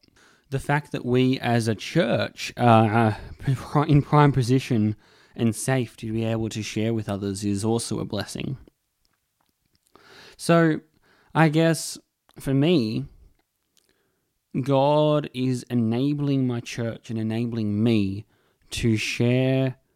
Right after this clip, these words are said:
with all of those around us just what he's doing for them. I really struggle when people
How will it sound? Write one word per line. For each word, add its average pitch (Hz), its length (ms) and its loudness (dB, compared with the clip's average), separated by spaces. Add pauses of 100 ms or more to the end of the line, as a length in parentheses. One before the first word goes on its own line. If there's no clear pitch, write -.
(320)
with - 220 -8
all 147 300 4
of 139 80 2
those 123 260 2
around 104 500 0
us - 420 -10
just 131 480 -2
what 113 120 -2
he's 104 160 -2
doing 98 380 -2
for 104 260 0
them. - 380 -8 (1120)
I 127 120 4
really 131 340 8
struggle 123 540 4
when 104 260 6
people 113 640 2